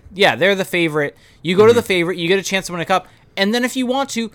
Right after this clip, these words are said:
Speaker 1: you can come back in the offseason, sign back with the team in the location that you like, and now that team is more well-suited to m-, be better in the future because of you moving. So, you,
Speaker 2: Mm-hmm.
Speaker 1: like, this could be the, like, both the Ducks and Manson having their cake and eating it too.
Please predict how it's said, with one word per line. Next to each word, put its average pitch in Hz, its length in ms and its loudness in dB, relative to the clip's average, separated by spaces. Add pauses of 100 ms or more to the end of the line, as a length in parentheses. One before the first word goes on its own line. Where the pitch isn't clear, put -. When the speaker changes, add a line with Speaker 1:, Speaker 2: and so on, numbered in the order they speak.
(140)
Speaker 1:
you 208 140 -4
can 254 220 -6
come 262 260 -8
back 233 240 -2
in 220 100 -4
the 202 60 -4
offseason, 151 720 -4
sign 208 320 -4
back 196 220 -2
with 185 100 -8
the 175 80 -8
team 165 260 -6
in 160 60 -6
the 151 80 -2
location 143 560 -6
that 143 140 -10
you 127 160 -8
like, 143 340 -4 (300)
and 175 160 -2
now 190 200 0
that 220 200 -2
team 214 300 -4
is 151 140 -4
more 160 320 -2
well-suited 165 800 -2 (260)
to - 80 -4
m-, 156 360 -4
be 175 120 -2
better 156 400 2
in 165 100 -2
the 160 80 -6
future 214 360 -6
because 135 440 -6
of 151 120 -2
you 147 140 -4
moving. 139 460 -6 (300)
So, - 120 -6
you, 160 200 -2
Speaker 2:
Mm-hmm. 101 140 -12
Speaker 1:
like, 156 240 2
this 202 280 2 (160)
could 247 120 -2
be 233 140 -4
the, 214 180 2
like, 160 280 -2 (460)
both 196 240 4
the 233 100 2
Ducks 196 260 0 (100)
and 208 240 0
Manson 196 580 -2
having 185 280 0
their 208 120 -2
cake 165 300 -4
and 151 140 -8
eating 160 300 -2
it 143 100 -12
too. 139 300 -4